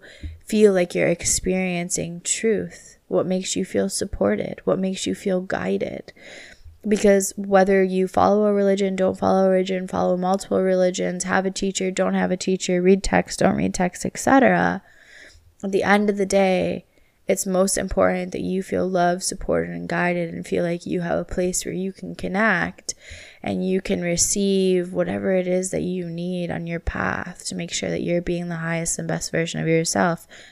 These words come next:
and living the highest and best version of your life.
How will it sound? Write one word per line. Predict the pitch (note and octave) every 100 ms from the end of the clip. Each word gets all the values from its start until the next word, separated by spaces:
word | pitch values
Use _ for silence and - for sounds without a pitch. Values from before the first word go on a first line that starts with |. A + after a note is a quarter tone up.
| -
and | F3 F3+
living | F3 E3+
the | E3 D#3+
highest | D#3+ D#3 -
and | -
best | - -
version | - - -
of | -
your | -
life. | - - F3